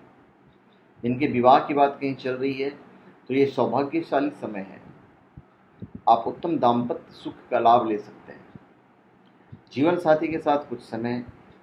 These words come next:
एकांतवास करने के और प्रवास करने के मौके अगर मिले, तो बिल्कुल गवाइएगा मत। तो धन्यवाद। आप हमारे चैनल पे सब्सक्राइब करें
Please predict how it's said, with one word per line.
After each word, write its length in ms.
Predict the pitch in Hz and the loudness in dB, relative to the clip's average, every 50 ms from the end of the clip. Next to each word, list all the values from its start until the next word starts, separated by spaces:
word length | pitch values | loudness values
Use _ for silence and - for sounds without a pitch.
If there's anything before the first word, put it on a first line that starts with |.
| - 117 | -8 -6
एकांतवास 680 | 120 120 131 131 131 127 117 117 127 135 151 151 - - | -4 0 2 2 2 2 0 2 2 2 2 2 -2 -6
करने 220 | 139 127 123 127 123 | -6 -4 -4 -4 -6
के 160 | 123 135 135 | -4 -4 -4
और 240 | - - - - - | -2 -2 -4 -4 -6
प्रवास 360 | 107 104 110 117 123 - - - | -2 2 2 2 2 0 -4 -8
करने 220 | 120 113 113 113 | -10 -8 -8 -10
के 120 | 113 113 | -12 -12
मौके 400 | 107 104 104 104 104 - 110 104 | -8 -6 -6 -6 -6 -8 -8 -6
अगर 100 | 104 98 | -6 -6
मिले, 220 | 98 101 104 123 156 165 - - - - - - - - - _ - | -6 -4 -2 -2 -2 -4 -4 -10 -18 -20 -20 -20 -20 -20 -18 _ -10
तो 60 | 117 | -4
बिल्कुल 340 | 113 120 120 123 156 139 113 | 0 0 0 0 0 -2 -2
गवाइएगा 540 | 104 101 95 95 95 98 98 98 95 92 92 | -2 0 0 0 -2 -2 -4 -6 -6 -8 -6
मत। 220 | 107 127 123 - - - - - - - - - - - - _ - | -4 -4 -4 -4 -8 -20 -20 -20 -20 -20 -20 -20 -20 -20 -20 _ -12
तो 80 | 104 104 | -10 -10
धन्यवाद। 640 | 98 104 104 104 101 98 104 123 156 - - - - - - - - - - - | -8 -8 -8 -6 -2 2 2 2 2 2 -2 -8 -16 -20 -20 -20 -20 -14 0 4
आप 200 | 110 120 - - - | 6 6 6 4 2
हमारे 220 | 110 107 104 104 | -2 -2 -2 -2
चैनल 240 | 101 - 123 135 156 | -4 -4 -6 -6 -6
पे 120 | - - - | -8 -10 -14
सब्सक्राइब 580 | - - - - - - 110 113 120 120 - - | -14 -16 -18 -18 -12 -6 -4 -2 -2 -2 -4 -4
करें 300 | 131 139 156 165 170 | -4 -2 -2 -4 -6